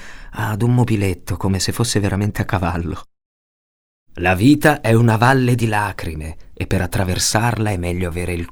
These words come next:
culo comodo", dice. <laughs> E chiacchieriamo. Lui parla dei suoi tre cavalli,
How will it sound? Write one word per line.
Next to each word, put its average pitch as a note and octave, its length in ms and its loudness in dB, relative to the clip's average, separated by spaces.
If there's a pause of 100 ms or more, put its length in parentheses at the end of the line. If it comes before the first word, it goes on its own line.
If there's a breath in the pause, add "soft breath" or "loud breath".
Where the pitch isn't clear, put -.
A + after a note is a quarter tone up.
(120)
culo G#2+ 320 2
comodo", G2 600 0
dice. E2+ 540 -4
<laughs> - 1400 -6
E - 380 2
chiacchieriamo. C#3+ 800 4 (500)
Lui G#3 220 8
parla C3+ 360 6
dei A2 160 4
suoi A#2 240 2
tre - 140 0
cavalli, F2+ 560 2